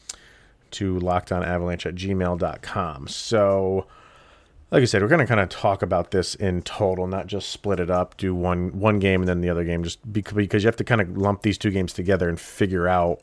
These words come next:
uh, the good, the bad, and, and what's going on here with the Colorado Avalanche. But the first game,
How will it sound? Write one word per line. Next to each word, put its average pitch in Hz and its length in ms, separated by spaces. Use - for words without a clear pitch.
uh, 82 460
the 85 160
good, 113 340
the 104 80
bad, 95 320
and, 85 220
and 85 120
what's 92 200
going 87 260
on 156 160
here 95 160
with 85 80
the - 80
Colorado 90 380
Avalanche. 87 480
But 117 120
the 127 60
first 220 300
game, 117 400